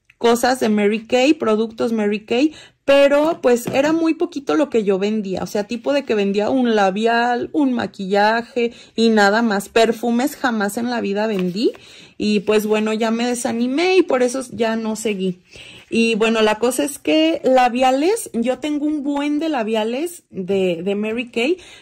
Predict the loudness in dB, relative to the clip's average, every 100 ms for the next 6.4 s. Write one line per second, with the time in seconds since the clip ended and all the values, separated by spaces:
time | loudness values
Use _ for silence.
0 | _ 2 4 4 2 0 -2 -2 -2 -4
1 | -4 -4 -2 -2 -2 -2 -2 -2 -4 -6
2 | -6 -6 -4 -2 -4 -4 -8 -6 -6 -6
3 | -4 -4 -4 -4 -4 -2 -4 -4 -2 0
4 | 0 0 0 -4 -6 -4 -4 -4 -6 -6
5 | -4 -6 -8 -10 -4 -2 -4 -4 -8 -6
6 | -8 -4 -2 -2